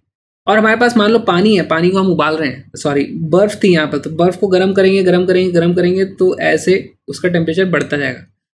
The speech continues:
फिर वो zero degree पे पहुँच जाएगी। अब उसकी latent heat of fusion लगेगी। zero degree पे बर्फ़ और zero degree पे पानी में कुछ अंतर होता है, थोड़ी heat देते हैं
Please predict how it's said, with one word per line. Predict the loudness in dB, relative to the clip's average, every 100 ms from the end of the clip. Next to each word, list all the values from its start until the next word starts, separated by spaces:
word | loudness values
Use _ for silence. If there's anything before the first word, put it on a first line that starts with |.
| _ _ 0
फिर | 4
वो | 4
zero | 4 4
degree | 4 2
पे | 0 0
पहुँच | -2 -2 2
जाएगी। | 2 2
अब | 0 0
उसकी | 2 2
latent | 0 0 -2
heat | 0 0
of | 0 0
fusion | -2 0 2
लगेगी। | 0 -2 -6 -12 -8
zero | -2 2
degree | 2 4 2
पे | 2 0
बर्फ़ | 0 0 0 -4 _ -6
और | -2
zero | 0 0
degree | 0 0
पे | 0 0
पानी | -2 0 0
में | 0
कुछ | -2 -4
अंतर | -4 -2
होता | -2 -2
है, | -2
थोड़ी | 2 2
heat | 2 -2 -2 -2
देते | 0 0 0 0
हैं | 0